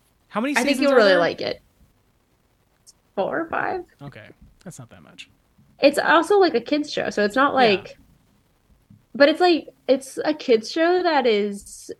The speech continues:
Speaker 2: you know, it's great.
Speaker 1: Oh, there's only
Speaker 2: So,
Speaker 1: s-
Speaker 2: oh, they're only three. They're only three seasons.
Speaker 1: There's only sixty-one episodes. That's nothing.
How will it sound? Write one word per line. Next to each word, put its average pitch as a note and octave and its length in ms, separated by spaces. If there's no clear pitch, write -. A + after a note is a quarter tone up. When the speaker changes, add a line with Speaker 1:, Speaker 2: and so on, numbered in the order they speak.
Speaker 2:
you D#4+ 120
know, F#3+ 280
it's - 100
great. - 460
Speaker 1:
Oh, B3 60
there's C#4 180
only E4 160
Speaker 2:
So, - 20
Speaker 1:
s- - 140
Speaker 2:
oh, A#3+ 160
they're B3+ 160
only G4 220
three. G4+ 580
They're F4 100
only D#5 160
three D5+ 220
seasons. D5+ 300
Speaker 1:
There's F3+ 260
only C#4+ 140
sixty-one D4 560
episodes. G#3 480
That's A#3 200
nothing. B2 540